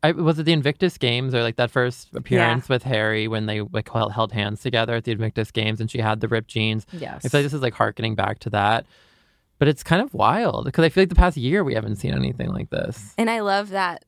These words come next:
Speaker 2: they, they must, I, I think I saw somewhere that they were H and M maternity jeans. I might be completely wrong, and maybe that was, like, a market post where someone was saying you can buy that to look similar. But I like that she's wearing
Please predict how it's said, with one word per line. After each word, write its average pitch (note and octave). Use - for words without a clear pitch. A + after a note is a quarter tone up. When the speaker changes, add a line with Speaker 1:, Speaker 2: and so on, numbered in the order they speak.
Speaker 2:
they, F#3
they G3+
must, G#3
I, G3
I G#3
think B3+
I C4+
saw A#3
somewhere G3+
that F3+
they F3
were E3
H E3+
and E3+
M E3
maternity E3
jeans. E3+
I G3+
might G3
be G3
completely F3+
wrong, D#3
and D#3
maybe D#3+
that D#3
was, D#3
like, D3+
a D#3
market D3+
post D#3
where D3+
someone D3
was D3
saying D3+
you D3+
can -
buy C#3
that D3
to -
look D3
similar. D#3+
But F#3+
I G3+
like A3
that A3+
she's G#3+
wearing F#3+